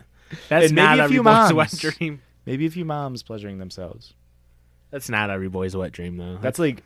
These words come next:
Speaker 1: a wet nightmare. Well. <laughs>
Speaker 2: It would be one thing if you're, like, stepmom. Then I feel like there'd be hundreds of thousands. <laughs> But it's still not, like, every boy's wet dream. That is a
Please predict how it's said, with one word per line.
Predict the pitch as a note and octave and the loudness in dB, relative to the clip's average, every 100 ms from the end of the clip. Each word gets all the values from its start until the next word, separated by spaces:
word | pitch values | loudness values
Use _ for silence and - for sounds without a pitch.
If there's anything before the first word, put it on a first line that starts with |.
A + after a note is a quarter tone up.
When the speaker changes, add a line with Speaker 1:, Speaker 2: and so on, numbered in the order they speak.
| _ | _
Speaker 1:
a | C3 | -8
wet | A#2 A2+ G#2 | -4 -4 -6
nightmare. | G2+ F#2+ F#2 E2+ D3 _ _ - | -12 -12 -18 -20 -20 _ _ -14
Well. | E3+ E3+ - | -10 -10 -12
<laughs> | - - _ _ _ _ _ _ D#4+ - - - _ _ _ | -16 -16 _ _ _ _ _ _ -12 -10 -16 -16 _ _ _
Speaker 2:
It | G#3+ | 2
would | A#3+ F#3+ | 4 6
be | |
one | C#3 C3 D3 | 4 4 2
thing | C#3 C3 | 0 -2
if | C3 | -2
you're, | B2+ A#2 | -2 -2
like, | G#2 - | -6 -10
stepmom. | - - A#2+ D#3 - A#2+ A#2 B2 B2+ C#3 C3 | -16 -6 -4 -4 -2 -2 -2 -2 -4 -8 -6
Then | B2+ C3+ D3 C#3 _ | -2 -2 -4 -12 _
I | B2+ | -10
feel | B2+ C3+ | -6 -4
like | B2 A#2+ | -4 -4
there'd | A#2 A2 | -6 -4
be | A2 G#2+ G#2 _ _ _ _ _ _ _ - | -6 -8 -12 _ _ _ _ _ _ _ -8
hundreds | B2 C#3 C3 A#2+ | -6 -4 -6 -6
of | G#2+ | -4
thousands. | G#2+ G#2+ A2 A#2 B2 | -4 -4 -8 -10 -12
<laughs> | - - - _ - - - - - _ - B2+ A2+ - F#3 - - _ _ _ - | -12 -14 -16 _ -14 -14 -14 -14 -14 _ -6 -6 -6 -14 -18 -20 -20 _ _ _ -2
But | F3 | 0
it's | F3 | 0
still | - G3 F#3+ | 2 4 6
not, | D#3+ D3+ | 6 4
like, | C#3 A#2+ - _ _ _ A#2 - - | 2 -2 -10 _ _ _ -20 -20 -10
every | B2+ C3+ C3+ B2+ | -4 -2 -2 -4
boy's | A2 A#2 A#2 B2 A2 | -6 -2 0 0 0
wet | A#2 A2 | -2 -4
dream. | G2 A2 G#2+ G#2 | -4 -6 -4 -6
That | A2 A2+ | -6 -6
is | G#2 | -6
a | G2 G2+ | -6 -6